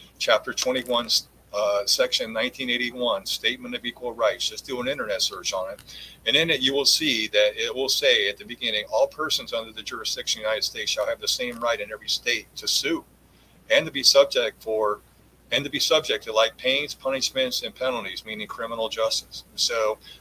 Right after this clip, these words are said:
that involves social workers, medical practitioners, attorneys, judges. It involves everybody. There are no exceptions.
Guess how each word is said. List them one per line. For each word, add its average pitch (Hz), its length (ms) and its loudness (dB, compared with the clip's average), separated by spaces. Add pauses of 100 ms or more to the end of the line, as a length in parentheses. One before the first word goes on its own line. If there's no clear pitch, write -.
(120)
that 117 160 8
involves 147 680 6 (240)
social 147 440 0
workers, 147 640 -2
medical 143 400 4
practitioners, 147 880 0
attorneys, 151 600 -4
judges. 139 500 4
It 151 100 0
involves 160 400 6
everybody. 151 480 -2
There 131 220 0
are 131 60 -2
no 160 240 0
exceptions. - 840 2